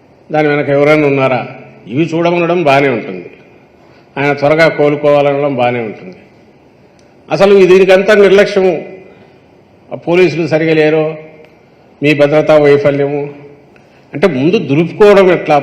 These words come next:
పక్కకు తప్పుకొని బాధ్యత అంతా జగన్మోహన్ రెడ్డి గారి మీద ఎట్లా? ఇంకా అంతటితో ఆగకుండా ఇంకా వరుస పెట్టి వాళ్ళు కొడుతున్నవి చూస్తే, ఆఖరికి ఇదంతా ఒక నటన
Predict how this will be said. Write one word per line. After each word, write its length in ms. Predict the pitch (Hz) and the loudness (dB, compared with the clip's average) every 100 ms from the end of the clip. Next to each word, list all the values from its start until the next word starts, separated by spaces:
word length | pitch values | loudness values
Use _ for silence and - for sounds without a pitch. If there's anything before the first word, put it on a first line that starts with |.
| 135 | -2
పక్కకు 280 | - 147 - | -4 -6 -6
తప్పుకొని 440 | 131 - 131 113 110 - - - 110 | -10 -8 -10 -8 -10 -14 -20 -20 -8
బాధ్యత 320 | 131 147 156 156 | -4 -2 0 0
అంతా 140 | 147 143 127 | 0 -2 -2
జగన్మోహన్ 400 | 123 143 143 135 | -2 0 0 -2
రెడ్డి 120 | 127 | -2
గారి 120 | 117 110 | -4 -6
మీద 100 | 104 104 | -8 -10
ఎట్లా? 260 | 98 - 104 104 - _ _ _ _ _ _ _ _ _ _ _ _ - | -12 -16 -16 -16 -20 _ _ _ _ _ _ _ _ _ _ _ _ -8
ఇంకా 120 | 165 156 | -2 0
అంతటితో 320 | 180 175 202 175 | 0 2 4 4
ఆగకుండా 420 | 180 180 180 185 190 | 4 2 2 2 2
ఇంకా 180 | 170 160 143 | 0 -2 -2
వరుస 180 | 139 - 160 | -2 -4 -6
పెట్టి 160 | 156 147 | -6 -4
వాళ్ళు 140 | 139 117 | -6 -6
కొడుతున్నవి 400 | 123 120 147 123 107 | -10 -10 -10 -10 -12
చూస్తే, 300 | 120 - 92 101 - - - - - - - 131 | -16 -16 -16 -16 -18 -18 -14 -12 -14 -16 -8 -6
ఆఖరికి 360 | 131 151 143 143 | -4 -4 -4 -6
ఇదంతా 320 | 120 131 147 135 117 | -6 -4 -2 -2 -2
ఒక 80 | 113 110 | -4 -6
నటన 320 | 110 120 | -6 -4